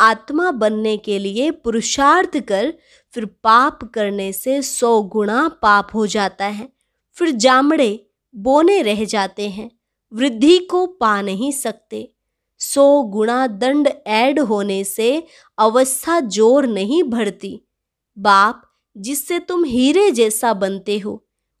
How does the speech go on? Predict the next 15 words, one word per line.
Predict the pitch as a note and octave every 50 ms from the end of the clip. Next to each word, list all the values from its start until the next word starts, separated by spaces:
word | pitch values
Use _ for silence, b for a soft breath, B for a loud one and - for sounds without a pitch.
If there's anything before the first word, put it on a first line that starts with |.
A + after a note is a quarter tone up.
| _ _
उनमें | C#4 C#4+ D4 D#4 D#4+ G#4 A4+
संशय | A4 - - A3 G3+ G3+ G#3+ - - E4 F4+
क्यों | F4 F4 - - F4 G#4 A4 G#4+ F#4+
आना | C4+ G3+ G3+ G3 G3+
चाहिए? | G3+ - - G3+ G3 F#3+ G3+ G#3+ G#3+ A3+ - _ _ _ _ _ _ _ _ _ _ _ _
कोई | - C4 C#4 C#4+ D4 D4 C#4
भी | A3+ G3 G#3 A#3+ C#4 D#4+ F#4 F#4
कारण | F#4 - - A3 G#3 G3+ G#3 G#3+ A3 G#3+
से | G#3+ - C#4+ C#4 C4
बाप | G#3 F#3+ F#3 F3+ F#3 G#3 B3 B3+ - _ _
को | - B3+ A#3
छोड़ा | A#3 - - A3+ G3+ G3 F#3+ F#3+ F#3 G3 A#3+ D#4 - _ _ _ _ _ _ _
तो | A#3 G#3+
कमबख्त | G#3 - - G3+ G3 G3 F#3+ F#3+ F#3 G3+ A3+ - - - - _ F4
कहेंगे। | D4 - A#3+ G#3 G3 G3 G#3 G3 F#3+ F#3 F3+ - A#3 -